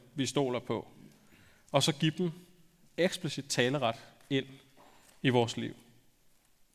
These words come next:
Og det er en del af min udfordring i dag også at overveje at, at organisere den her type fællesskab og den her type hjælp. Så vi ved, at det sker jævnligt, at der løbende bliver korrigeret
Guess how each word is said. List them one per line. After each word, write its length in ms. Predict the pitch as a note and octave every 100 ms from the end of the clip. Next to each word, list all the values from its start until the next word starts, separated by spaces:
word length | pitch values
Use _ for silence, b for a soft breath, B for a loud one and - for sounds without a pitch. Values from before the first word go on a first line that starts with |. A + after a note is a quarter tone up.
| _ _ _ _ _ _ _ _ - _ _ _ _ _ _ _ _ _ _ _ _ _ _ - -
Og 60 |
det 60 | C3+
er 40 |
en 60 | D3
del 140 | F#3
af 60 | F#3
min 100 | F3+
udfordring 380 | F3+ F3 E3+ D#3+
i 40 |
dag 140 | D#3+ D#3+
også 180 | D#3
at 40 | F#3
overveje 460 | D3 F#3 E3 C#3
at, 140 | C3+ -
at 200 | - -
organisere 840 | C#3+ C#3 D3+ F3 F#3 - A#3 A3+ E3+ b b b b b -
den 140 | C#3+
her 100 | C#3+
type 260 | C3+ C3+ B2
fællesskab 500 | C3 C3 - B2 B2+
og 100 | B2+
den 120 | B2+
her 100 | C3
type 340 | - B2 A2+
hjælp. 340 | A2+ A#2+ - - - - b b b b b b b _
Så 140 | -
vi 120 | C#3 C#3
ved, 100 | F3
at 60 |
det 80 | E3+
sker 220 | - F3+
jævnligt, 680 | E3+ C#3 D3+ G3 F3+ - B B B B B B _ _ _ - _ _ _
at 140 | C#3
der 60 | D3+
løbende 540 | C#3 D#3 E3+ G3+ G3+
bliver 180 | F3 C#3+
korrigeret 560 | - C3+ C3 C#3 B2+